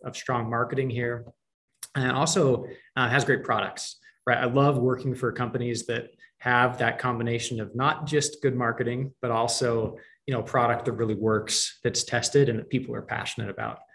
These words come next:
So yeah, I've been a brand guy my whole life. Um, and since coming here to K T Tape,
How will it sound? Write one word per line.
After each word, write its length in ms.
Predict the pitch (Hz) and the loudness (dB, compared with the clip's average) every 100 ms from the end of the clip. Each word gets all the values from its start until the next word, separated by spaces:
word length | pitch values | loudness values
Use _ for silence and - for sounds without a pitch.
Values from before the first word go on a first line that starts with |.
| - _ _ - | -20 _ _ -2
So 260 | - 131 135 | 6 6 8
yeah, 160 | 135 | 8
I've 120 | 139 170 | 8 8
been 100 | 185 | 8
a 20 | |
brand 260 | 170 160 | 8 6
guy 140 | 151 147 | 4 4
my 160 | 135 | 4
whole 180 | 123 143 | 4 4
life. 380 | 127 156 202 - - - - | 4 0 -2 -10 -20 -10 0
Um, 140 | 135 | 2
and 100 | 123 | 2
since 260 | - 160 160 | 4 2 2
coming 220 | 165 156 | 2 4
here 80 | 143 | 2
to 60 | 139 | 4
K 140 | 143 | 2
T 120 | 143 | 2
Tape, 320 | 139 135 127 | 0 0 0